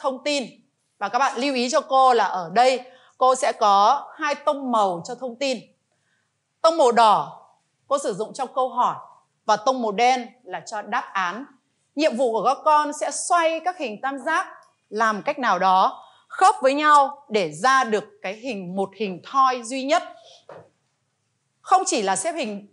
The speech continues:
bình thường để tạo thành hình thoi, và độ khó ở đây là gì? Các cạnh của hình tam giác phải khớp trở thành một cặp đôi. Đó là gì? Cạnh phía bên này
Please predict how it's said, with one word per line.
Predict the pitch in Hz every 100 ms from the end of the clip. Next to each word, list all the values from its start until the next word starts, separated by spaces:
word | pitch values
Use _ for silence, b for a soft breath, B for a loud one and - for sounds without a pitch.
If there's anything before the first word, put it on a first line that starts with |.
| -
bình | 254 226 202
thường | 220 202 175
để |
tạo | 165 196 202
thành | 190
hình | 190 190
thoi, | 269 277 233 160 _
và | 190
độ | 185 214
khó | - 214 190
ở | 226
đây | 214 220
là | 196
gì? | 165 180 135 _ _ _ _ _ _
Các | - 415 - -
cạnh | - 285 - - _
của | 240
hình | 190 214 202
tam | 247 254
giác | 269 294 330 - _
phải | 247 175 -
khớp | 339 349 349 -
trở | 214 170
thành | 202 180
một | 180 -
cặp | 208
đôi. | 226 254 247 - - _
Đó | 185 202
là | 254
gì? | 247 165 - _ _ _ -
Cạnh | 277
phía | 330 311
bên | 339 330
này | 294 240 175